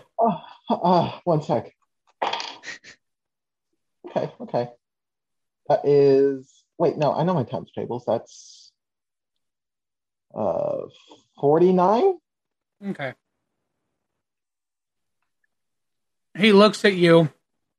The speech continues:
Speaker 2: for a long moment.
Speaker 1: The house is just gonna be like, um,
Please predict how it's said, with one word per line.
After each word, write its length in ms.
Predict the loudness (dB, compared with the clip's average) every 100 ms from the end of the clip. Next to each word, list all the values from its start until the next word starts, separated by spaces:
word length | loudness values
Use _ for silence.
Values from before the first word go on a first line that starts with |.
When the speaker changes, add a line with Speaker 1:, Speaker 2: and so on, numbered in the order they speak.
| _ _ _ _ _ _ _ _ _ _ _ _ _ _ _ _ _ _ _ _ _ _ _ _ 0
Speaker 2:
for 100 | 2
a 60 | 4
long 300 | 2 2 2
moment. 360 | 0 0 -6 _ _ _ _ _ _ _ _ _ _ _ _ _ _ _ _ _ _ _ _ _ _ _ _ _ _ _ _ _ -6
Speaker 1:
The 80 |
house 260 | -2 0 -2
is 120 | -6
just 160 | -6 -8
gonna 100 | -4
be 80 | -4
like, 160 | -4 _ _ _ _ _ _ _
um, 360 | -12 -10 -10